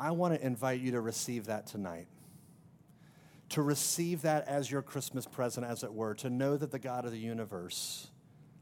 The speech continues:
loves you, so much so that he came for you. Well, Merry Christmas. Let me pray for us, and then we'll sing our next song. Father, I pray that even as we consider,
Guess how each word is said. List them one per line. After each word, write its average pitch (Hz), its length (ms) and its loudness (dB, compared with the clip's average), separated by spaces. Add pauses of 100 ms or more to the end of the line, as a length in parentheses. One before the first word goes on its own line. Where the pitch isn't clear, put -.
(140)
loves 113 420 0
you, 82 340 -8 (880)
so - 200 2
much 147 200 0
so 147 120 2
that 135 100 0
he 131 60 -2
came 131 280 -2
for 107 160 -8
you. 82 340 -10 (2250)
Well, 131 260 6 (140)
Merry 139 240 6
Christmas. 131 580 -2 (240)
Let 135 120 2
me 135 80 4
pray 127 240 0
for 120 200 -2
us, - 360 -4 (120)
and 110 80 -4
then 113 120 0
we'll 110 100 -2
sing 110 220 -4
our 107 80 -2
next 104 220 -6
song. 95 280 -4 (240)
Father, 135 340 4
I 135 120 4
pray 127 500 2 (560)
that 131 120 4
even 147 220 6
as 135 160 4
we 135 120 0
consider, 120 720 0